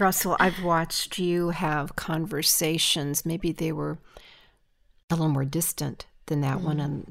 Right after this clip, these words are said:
Speaker 1: maybe a little less confrontive, but in the show In Pursuit of Jesus or in Where You're From
Speaker 2: Mm-hmm.
Speaker 1: podcast, I watch you have these conversations with people where you can dig beneath the surface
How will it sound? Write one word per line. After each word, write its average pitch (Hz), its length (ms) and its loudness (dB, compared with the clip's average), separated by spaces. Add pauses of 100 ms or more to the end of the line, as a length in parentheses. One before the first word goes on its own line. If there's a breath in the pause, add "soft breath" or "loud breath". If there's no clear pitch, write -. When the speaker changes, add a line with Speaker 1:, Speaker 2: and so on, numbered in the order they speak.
Speaker 1:
maybe 165 400 4
a 156 60 2
little 147 200 0
less 139 240 0
confrontive, 151 560 -2
but 208 120 -2
in 151 340 0
the 160 80 0
show 151 320 4
In 156 180 4
Pursuit 151 600 0 (400 soft breath)
of 147 120 2
Jesus 143 600 2
or 135 240 2
in 143 320 0
Where 139 140 2
You're 143 120 0
From 147 240 -2
Speaker 2:
Mm-hmm. - 160 -4
Speaker 1:
podcast, 139 640 0
I 160 80 2 (100)
watch 190 280 4
you 220 40 6
have 185 100 2
these 156 120 2
conversations 160 880 -2
with 139 220 -6
people 143 480 -4 (560 loud breath)
where 180 160 6
you 156 340 2
can 151 200 2 (100)
dig 180 340 4
beneath 170 380 2
the 156 100 0
surface - 920 0